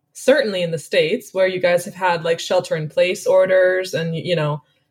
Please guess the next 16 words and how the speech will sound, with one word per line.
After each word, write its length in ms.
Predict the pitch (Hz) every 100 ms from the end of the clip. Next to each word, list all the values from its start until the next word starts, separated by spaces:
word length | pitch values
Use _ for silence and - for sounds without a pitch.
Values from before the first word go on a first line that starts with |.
| _
having 220 | 190 185
to 60 | 175
wear 140 | 170
masks 440 | 170 170 170 - -
constantly, 920 | 190 175 170 180 175 175 170 175 175 _ _ _
you 80 | 208
know, 140 | 190
stuff 220 | 185 208 202
like 160 | 196
that. 300 | 180 196 233 196
Absolutely. 640 | 220 - 185 220 143 143
I 60 | 185
mean, 200 | 185 185
that's 300 | 190 202 -
helplessness 1040 | 196 190 185 185 190 175 175 - - - _ _ _ _ _
central. 580 | - 202 208 - -